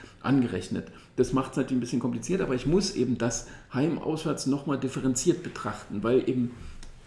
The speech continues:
äh, die, die, die Spielstärken sich eben nicht nur,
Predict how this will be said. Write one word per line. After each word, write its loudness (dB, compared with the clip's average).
äh, 8
die, -2
die, 2
die 2
Spielstärken 0
sich 0
eben 4
nicht 4
nur, 4